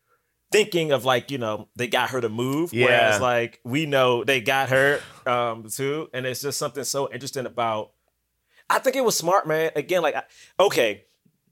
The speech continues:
Speaker 1: Damn, people are gonna make fun of me. I'm not trying to shade another gentrification movie 'cause it's so
Speaker 2: Oh, God.
Speaker 1: different.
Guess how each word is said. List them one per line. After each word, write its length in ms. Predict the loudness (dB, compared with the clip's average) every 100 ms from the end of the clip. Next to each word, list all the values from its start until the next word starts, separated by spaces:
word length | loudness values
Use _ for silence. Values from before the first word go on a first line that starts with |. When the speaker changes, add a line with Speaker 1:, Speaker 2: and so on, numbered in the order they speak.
| _ _ _
Speaker 1:
Damn, 300 | -2 0 0
people 240 | -2 -6 -4
are 80 | -2
gonna 160 | -4
make 140 | -6 -6
fun 160 | -8
of 60 | -8
me. 140 | -14 _ _ _
I'm 200 | -2 0
not 220 | 2 0 2
trying 340 | 2 2 2
to 60 | 2
shade 480 | 4 6 6 4 2
another 400 | 0 2 2 2
gentrification 800 | -2 -4 -4 -4 -2 0 0 -4
movie 320 | -6 -6 -6
'cause 180 | -4 -2
it's 120 | 0
so 220 | 2 2
Speaker 2:
Oh, 160 | 2 -2
God. 100 | 0
Speaker 1:
different. 720 | 4 4 4 -2 -2 -4 -8